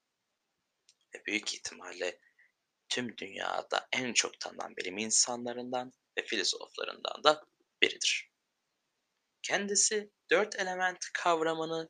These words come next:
sahiplenmekte kalmadı ve geliştirdi. Elementlere çeşitli karakterler tanıdı.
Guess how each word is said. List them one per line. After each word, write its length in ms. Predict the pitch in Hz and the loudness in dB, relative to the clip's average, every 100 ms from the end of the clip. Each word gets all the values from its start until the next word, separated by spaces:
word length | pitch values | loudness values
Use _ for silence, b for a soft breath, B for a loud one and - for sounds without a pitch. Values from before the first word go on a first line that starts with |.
| _ | _
sahiplenmekte 1040 | - - 135 127 - 117 110 117 - 92 - | 4 6 6 2 4 2 2 -4 -4 -6 0
kalmadı 680 | - 110 135 139 - 147 - _ _ _ _ _ 151 | 2 2 0 -4 -4 -6 -10 _ _ _ _ _ 4
ve 80 | |
geliştirdi. 720 | 139 107 90 87 - - - - - b b b b b b 101 | 4 2 4 6 6 4 -4 -10 -14 b b b b b b 2
Elementlere 880 | 101 101 104 104 104 110 120 135 - _ _ _ _ _ | 2 0 -2 -2 0 0 0 -4 -10 _ _ _ _ _
çeşitli 680 | - 135 - 139 - 175 - | 6 8 8 6 -2 -4 0
karakterler 1080 | 151 147 147 - - 143 139 147 143 120 - | 8 8 8 0 0 0 2 6 6 4 -2
tanıdı. 500 | - - - - | -6 -6 -12 -16